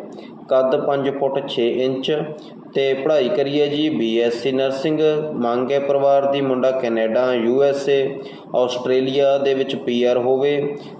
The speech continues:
ਜ਼ਮੀਨ ਹੋਵੇ ਜੀ ਲੜਕੇ ਕੋਲ, ਕੱਦ ਘੱਟੋ ਘੱਟ ਛੇ ਫੁੱਟ ਹੋਵੇ। ਇਹਨਾਂ ਦੇ ਨੇੜੇ ਵਾਲੇ ਹੀ ਤਰਨਤਾਰਨ ਦੇ ਸੰਪਰਕ ਕਰਨ ਜੀ। WhatsApp ਨੰਬਰ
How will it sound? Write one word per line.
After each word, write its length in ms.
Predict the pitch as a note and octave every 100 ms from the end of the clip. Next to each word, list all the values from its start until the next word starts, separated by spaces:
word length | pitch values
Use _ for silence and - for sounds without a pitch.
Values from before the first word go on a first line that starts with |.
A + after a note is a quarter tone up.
| -
ਜ਼ਮੀਨ 380 | A2 A#2 B2 C3+
ਹੋਵੇ 340 | C3+ C#3 C#3
ਜੀ 140 | C#3 C#3+
ਲੜਕੇ 380 | C#3 C3 - C3
ਕੋਲ, 360 | C#3 C#3 C#3
ਕੱਦ 360 | B2+ A#2+ B2+ C#3+
ਘੱਟੋ 320 | C3+ B2 C#3
ਘੱਟ 200 | C3 -
ਛੇ 200 | - A#2+
ਫੁੱਟ 300 | A2+ C3 -
ਹੋਵੇ। 560 | B2+ C3 C3 C#3 C#3 C#3 - - - C3+
ਇਹਨਾਂ 260 | C#3 D#3+
ਦੇ 200 | D#3 D#3+
ਨੇੜੇ 340 | D3+ B2 B2+ C3
ਵਾਲੇ 300 | C3 C3+ C3
ਹੀ 260 | C3+ C3
ਤਰਨਤਾਰਨ 600 | C#3 C3 B2+ B2 B2+ B2
ਦੇ 100 | B2
ਸੰਪਰਕ 580 | B2 C3+ A#2 A#2+ G#2 G#2
ਕਰਨ 320 | A2 A2+ A#2+
ਜੀ। 260 | G#2 G2+ - - - - A2+
WhatsApp 520 | A#2 C3 D#3 D3 C#3+
ਨੰਬਰ 340 | C#3 C#3 D3